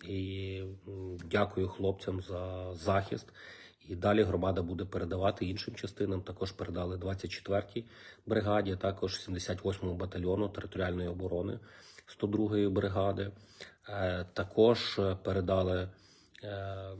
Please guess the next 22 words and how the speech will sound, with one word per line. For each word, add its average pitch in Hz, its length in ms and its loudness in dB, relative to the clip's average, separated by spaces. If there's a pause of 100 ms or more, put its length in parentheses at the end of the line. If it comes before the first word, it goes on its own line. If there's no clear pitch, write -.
(300)
зокрема, 92 420 2
Mavic 92 560 4
і, 92 420 0
е, 87 720 -2
F 95 100 -4 (100)
P 98 60 0
V-дрони 92 400 2
для 90 120 0
сорок 92 320 -2
п'ятого 113 320 4
батальйону, 104 440 2
а 92 60 -4
також 104 340 -4
для 95 140 2
сімдесят 95 500 -4
дев'ятої 92 440 -2
бригади 90 480 -4 (400)
десантно-штурмової, 92 1120 0
яка 87 600 -4 (540)
зараз 90 420 -4
на 92 60 0
Мар'їнському, 92 760 -2